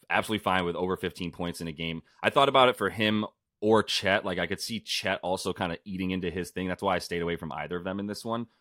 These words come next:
Um, he's a good bet, though. Like, I, I, I'm, I'd probably put, uh, more like a half a unit on it just to, to get involved in the action of one of my favorite players in the N B A. Uh, but let's finish things off with an under here for Jimmy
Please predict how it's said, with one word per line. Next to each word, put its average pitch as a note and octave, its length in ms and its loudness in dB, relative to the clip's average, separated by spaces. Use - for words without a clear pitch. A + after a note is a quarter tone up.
Um, F2 320 -2
he's D3 200 -2
a C3 40 -4
good G#2+ 220 0
bet, F2+ 180 -4
though. C#2+ 220 -14
Like, D#2 260 -10
I, - 60 -10
I, E2+ 260 -6
I'm, F2+ 180 -12
I'd F#2+ 160 -6
probably E2+ 300 -2
put, F#2 140 -6
uh, D#2 300 -6
more F2 240 -4
like D#2+ 180 -4
a D2 120 -6
half E2 220 -4
a D#2+ 40 -12
unit D#2 260 -10
on D2+ 160 -6
it D2+ 100 -12
just - 160 -12
to, D#2+ 160 -4
to F2 140 -12
get E2+ 140 -6
involved E2 360 -2
in D#2 60 -12
the D#2 120 -12
action D#2 340 -8
of D2+ 140 -10
one D#2 140 -8
of D#2 60 -8
my D2+ 100 -8
favorite C#2+ 240 -10
players D#2 260 -6
in D2+ 80 -14
the D#2 100 -10
N E2+ 100 -8
B E2+ 160 -4
A. E2 200 0
Uh, F2 280 4
but G2 160 4
let's - 280 2
finish C3 220 2
things A2+ 200 2
off A2 160 8
with G#2+ 100 4
an F#2+ 80 2
under F#2 400 0
here E2+ 300 -2
for F2 180 -8
Jimmy G2 440 -2